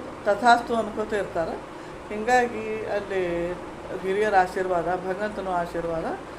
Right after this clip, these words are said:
ಯಾವಾಗಲೂ ತೊಗೋಬೇಕು. ಇದು ಬರೇ ಮುಂಜಾನೆ ಹೊತ್ತದ್ದು ಅಲ್ಲ, ಸಾಯಂಕಾಲ ಹೊತ್ತು ಸುತ್ತಕ್ಕೆ ತುಳಸಿಗೆ ಅರ್ಶಿನ ಕುಂಕುಮಗಳು ಏರಿಸಿ ದೀಪ ಹಚ್ಚಿ ನಮಸ್ಕಾರ ಮಾಡಿಕೊಂಡು ಬರ್ಬೇಕಂತ ತಿಳ್ಕೊಂಡು ಇಷ್ಟು ನಾನು, ಅದು ಪದ್ಧತಿ ಏನದ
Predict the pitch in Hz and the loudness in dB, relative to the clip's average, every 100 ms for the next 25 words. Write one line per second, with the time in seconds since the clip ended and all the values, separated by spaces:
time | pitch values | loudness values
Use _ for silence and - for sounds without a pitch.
0 | - - - 185 180 185 240 247 226 165 | -14 -12 2 4 6 4 2 0 0 0
1 | 165 311 415 254 262 233 247 269 233 226 | -2 -2 0 0 0 4 6 6 4 4
2 | 254 247 233 233 226 - 226 185 175 381 | 4 4 2 0 -2 0 2 2 2 -2
3 | - - - - - 220 247 247 240 233 | -4 -10 -12 -6 6 8 8 6 4 4
4 | 226 214 214 226 277 349 233 233 233 - | 0 -4 -4 -2 0 4 4 4 -2 -10
5 | - - - 220 220 220 190 214 208 208 | -12 -8 -2 0 2 2 2 2 -2 -2
6 | 208 190 190 180 175 170 302 233 196 202 | -4 -2 0 2 0 0 -4 -2 0 2
7 | 180 160 - 370 453 - - - - 190 | 2 0 -2 -4 -4 -8 -12 -8 -6 -6
8 | - 185 165 165 156 143 220 320 220 190 | -2 0 0 0 -4 -4 -4 -2 -4 -6
9 | - - - - - 175 170 170 165 160 | -10 -12 -12 -12 -4 0 0 -2 -4 -6
10 | 160 165 254 269 220 185 175 - 185 - | -6 -4 -2 0 -2 -4 -8 -8 -8 -6
11 | 294 254 202 175 165 165 - - - - | -4 -2 0 0 -4 -8 -10 -12 -12 -12
12 | - - 190 180 170 160 156 - - 185 | -12 -6 -2 0 0 -2 -4 -8 -4 -2
13 | 180 226 226 196 202 190 190 | 2 0 0 0 0 0 0